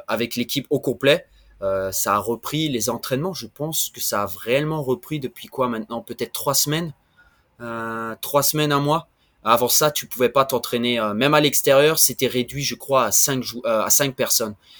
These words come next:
T'avais le droit de t'entraîner à l'extérieur pour cinq personnes. Avant ça, c'était juste deux personnes. Ça, ça, en fait, ça, ça, euh, ça se, euh, régulait selon, euh, selon les directives du premier ministre ici en Ontario,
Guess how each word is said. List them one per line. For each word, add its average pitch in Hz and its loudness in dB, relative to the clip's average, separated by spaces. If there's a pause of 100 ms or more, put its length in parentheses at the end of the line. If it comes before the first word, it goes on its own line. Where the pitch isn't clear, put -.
(120)
T'avais 117 0
le - 2
droit 127 4
de - -8
t'entraîner 135 2
à 117 2
l'extérieur 123 0
pour - -10
cinq 123 2
personnes. 131 4
Avant 113 -2
ça, 120 2
c'était - 0
juste 104 -4
deux 123 2
personnes. 131 2
Ça, 110 2 (240)
ça, 120 2
en 131 -2
fait, 180 4
ça, 127 -2 (220)
ça, 127 2
euh, 120 2
ça - 0
se, - 2
euh, 113 4
régulait 139 4
selon, 135 2
euh, 110 0 (200)
selon 139 0
les 131 0
directives 123 -2
du 120 -6
premier 127 -2
ministre 127 -2
ici - -2
en 113 -2
Ontario, 117 -2